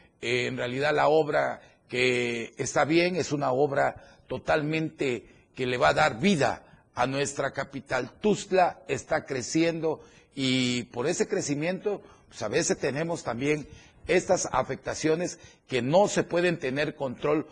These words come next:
porque nadie puede, eh, decir que tiene control sobre la naturaleza. Pero en un momento más vamos a tener al secretario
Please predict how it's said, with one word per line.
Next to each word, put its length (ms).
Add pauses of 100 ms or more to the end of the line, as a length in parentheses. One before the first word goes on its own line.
(140)
porque 320
nadie 480 (400)
puede, 540 (300)
eh, 160
decir 600 (120)
que 100
tiene 300
control 500 (220)
sobre 800
la 580
naturaleza. 960 (140)
Pero 200
en 60
un 60
momento 380
más 260 (260)
vamos 560 (260)
a 160
tener 460
al 160
secretario 800